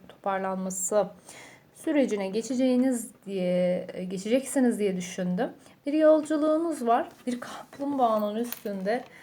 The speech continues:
kocaman kafasını kaldıran bir kaplumbağa. Üzerinde bir sürü insanlar çıkmış. Görebiliyor musunuz?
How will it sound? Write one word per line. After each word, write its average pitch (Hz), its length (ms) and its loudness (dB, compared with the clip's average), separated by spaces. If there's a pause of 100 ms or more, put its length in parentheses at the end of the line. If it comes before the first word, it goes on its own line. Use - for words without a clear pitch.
(180)
kocaman 214 480 -4
kafasını 233 440 -4
kaldıran 208 540 -4
bir 226 160 -10
kaplumbağa. 202 580 -6
Üzerinde 214 460 -2
bir 247 100 0
sürü 240 200 -8
insanlar 202 560 -6
çıkmış. - 300 -18
Görebiliyor 226 440 -4
musunuz? - 340 -18